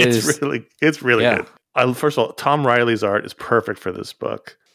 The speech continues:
Speaker 1: It has this nice blend of cartoony and realistic,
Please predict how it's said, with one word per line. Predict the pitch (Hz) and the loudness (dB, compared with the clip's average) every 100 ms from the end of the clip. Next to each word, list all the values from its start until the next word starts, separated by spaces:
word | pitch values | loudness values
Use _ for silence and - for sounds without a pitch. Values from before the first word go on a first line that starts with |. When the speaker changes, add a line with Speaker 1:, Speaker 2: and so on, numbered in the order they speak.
| - | -6
Speaker 1:
It | 120 110 - | 0 0 0
has | 123 107 | -2 -2
this | - 110 123 | -4 -6 -4
nice | 110 110 107 | -2 0 -2
blend | 117 104 101 101 101 | -4 -2 0 -2 -4
of | 101 95 - | -4 -4 -2
cartoony | 107 98 - 107 104 104 | -2 -2 -2 -2 -2 -2
and | 95 | -4
realistic, | 95 98 92 95 - 95 - - | -2 0 0 -4 -4 -6 -6 -14